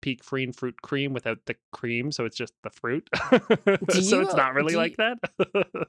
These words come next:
Speaker 1: <laughs>
Speaker 2: do you recall when they used to sell Wortmans, like, in bulk at No Frills? Uh, not No Frills, at,
Speaker 1: Okay,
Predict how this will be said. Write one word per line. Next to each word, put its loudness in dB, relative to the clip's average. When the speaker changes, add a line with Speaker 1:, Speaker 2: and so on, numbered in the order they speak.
Speaker 1:
<laughs> -4
Speaker 2:
do -2
you 2
recall 0
when 0
they 0
used 0
to -4
sell 0
Wortmans, -4
like, -6
in -4
bulk -8
at -10
No -12
Frills? -6
Uh, 4
not 0
No -2
Frills, -12
at, -8
Speaker 1:
Okay, 0